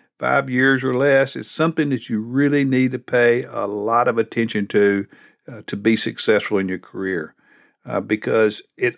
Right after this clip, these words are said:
all does make a difference. So whatever dress code is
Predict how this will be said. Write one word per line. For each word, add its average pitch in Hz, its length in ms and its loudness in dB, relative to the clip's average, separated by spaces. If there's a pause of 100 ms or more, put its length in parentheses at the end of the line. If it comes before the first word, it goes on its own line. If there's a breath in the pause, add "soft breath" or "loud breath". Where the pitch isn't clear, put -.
all 135 380 2
does 123 500 2
make 113 260 -2
a 107 60 -8
difference. 98 580 -8 (280 soft breath)
So - 160 -6
whatever 180 760 0 (280)
dress 151 460 0
code 147 440 0
is 139 480 2